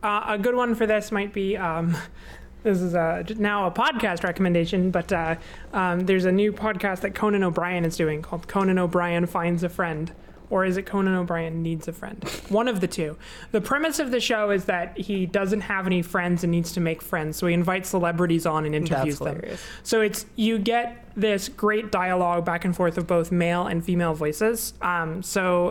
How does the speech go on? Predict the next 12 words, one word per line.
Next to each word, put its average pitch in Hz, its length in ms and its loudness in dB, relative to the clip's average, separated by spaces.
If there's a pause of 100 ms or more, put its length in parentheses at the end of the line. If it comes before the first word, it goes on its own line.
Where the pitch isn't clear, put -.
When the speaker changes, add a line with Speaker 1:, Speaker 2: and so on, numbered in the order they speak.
Speaker 1:
uh, 170 240 0
just, 185 360 -2
like, 190 220 0
if 202 100 -2
you're 190 240 2
listening 196 420 2
to, 180 380 2 (380)
if - 80 -4
you, 185 140 4
if - 280 -2
you 185 60 4
want 175 220 2